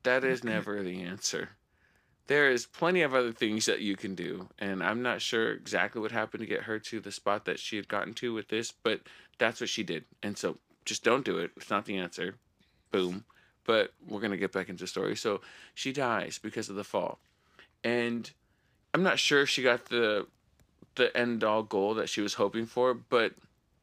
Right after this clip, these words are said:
Speaker 1: it was soon after that that people claimed that they'd see this woman walking through the halls, through the upper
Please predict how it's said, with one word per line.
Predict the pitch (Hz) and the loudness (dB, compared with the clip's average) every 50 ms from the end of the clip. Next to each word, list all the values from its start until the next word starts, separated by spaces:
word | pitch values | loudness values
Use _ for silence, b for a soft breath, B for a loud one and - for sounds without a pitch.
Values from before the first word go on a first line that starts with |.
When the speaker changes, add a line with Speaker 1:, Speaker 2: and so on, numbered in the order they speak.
| _ _ _ _ _ _ _ _ - - - | _ _ _ _ _ _ _ _ -20 -8 -4
Speaker 1:
it | 143 139 - | -4 -4 0
was | 107 127 127 - | 0 0 0 0
soon | - - - - 175 196 202 170 - | -2 -4 0 0 2 2 0 0 -2
after | 107 117 117 - - 110 104 | -2 -2 -2 -2 -4 -6 -4
that | 110 107 107 - - B B B B B B B | -4 -2 -4 -4 -6 B B B B B B B
that | 107 101 - | -4 -4 -2
people | - 135 - - - | -4 -8 -10 -10 -12
claimed | - - 135 139 135 | -8 -6 -6 -4 -4
that | 120 117 - | -4 -4 -2
they'd | 117 110 101 - | -4 -4 -4 -4
see | - 113 | -6 -6
this | 110 107 113 117 - - | -4 -4 -4 -4 -4 -2
woman | 151 175 180 127 104 107 107 | -2 -2 -2 -2 -4 -6 -4
walking | 110 107 107 104 - 104 | -2 -2 -2 -2 -4 -8
through | 101 - 107 101 | -6 -6 -6 -4
the | 90 95 | -4 -4
halls, | - 113 95 92 85 90 - - - - B B B B B B B | -2 -2 -2 -2 -2 -6 -8 -10 -12 -12 B B B B B B B
through | - 135 135 123 | 0 2 2 2
the | 127 - - | 2 2 2
upper | 131 127 - 131 120 117 110 | 2 2 4 2 2 2 0